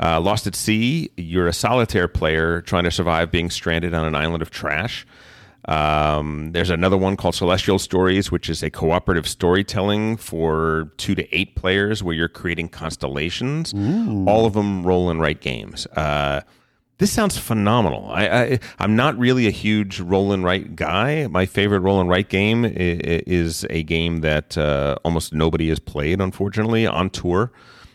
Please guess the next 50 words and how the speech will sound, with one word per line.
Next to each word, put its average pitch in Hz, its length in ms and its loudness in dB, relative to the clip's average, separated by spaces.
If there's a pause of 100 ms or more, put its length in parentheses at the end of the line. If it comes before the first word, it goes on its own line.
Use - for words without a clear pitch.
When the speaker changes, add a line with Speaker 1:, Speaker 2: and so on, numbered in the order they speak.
(160)
Speaker 1:
I 87 80 0
think, 90 220 -2
is 85 180 -2
the 80 220 0
only 90 180 2
one 82 160 2
that 78 140 -2
really, 78 480 -2
that 78 180 -4
really 85 180 0
sang 82 320 -2
to - 100 -4
me. 135 200 -4 (440)
Um, 85 340 2
Welcome 160 280 2
to, 131 180 0
we 143 120 0
played. 135 320 -2
You, - 220 -4
you 127 160 4
Speaker 2:
Mm-hmm. 135 40 6
Speaker 1:
own, 185 200 6
you 98 160 4
own 92 140 2
that, 95 200 0
and 95 200 -2
Ganshon 90 360 0
Clever, 87 420 -2 (140)
uh, 80 140 -4
Speaker 2:
Yeah, 117 240 4 (140)
but 196 140 2
Speaker 1:
is - 140 -12
Speaker 2:
Ganshon 185 300 2
Clever, 117 220 4
I 107 60 4
think, 107 140 2
is 95 100 0
the 104 60 0
most 95 360 0
fun, 90 460 -6
but 87 180 -4
just - 200 -6
'cause 95 160 -4
it's, - 340 -10 (100)
it's 151 100 -6
just 123 160 -6
a 92 40 -6
little 82 160 -2
math 82 260 -8
puzzle. 90 320 -10